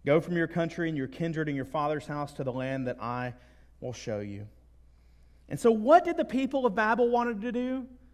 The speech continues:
They wanted to make their name great so that they wouldn't be forgotten about, right? Well, look at what God promises to do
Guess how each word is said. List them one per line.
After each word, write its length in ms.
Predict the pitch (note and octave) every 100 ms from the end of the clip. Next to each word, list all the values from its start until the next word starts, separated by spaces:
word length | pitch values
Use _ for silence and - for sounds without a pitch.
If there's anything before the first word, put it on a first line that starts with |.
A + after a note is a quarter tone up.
| - - - -
They 120 | A#3
wanted 280 | C#4 C#4+ B3
to 80 | A#3
make 280 | A#3 A#3+
their 140 | B3+ B3
name 300 | A#3 A#3+ A#3
great 420 | G3 G3+ A3+ A#3
so 100 | A3+
that 160 | G#3 F#3
they 120 | G#3+
wouldn't 260 | G#3+ G#3+
be 60 | G#3
forgotten 440 | G3+ A3+ C4 E4+
about, 280 | E3+ C#3 C3
right? 300 | C3 G3 B3 A#3 - - - - - - - - - - - - -
Well, 160 | - G3+
look 100 | A#3
at 120 | B3
what 160 | G3+ G#3+
God 220 | G3+ F#3
promises 560 | - G#3 G3+ G3 F3+ -
to 100 | D#3+
do 460 | D3 D#3+ C#3+ C3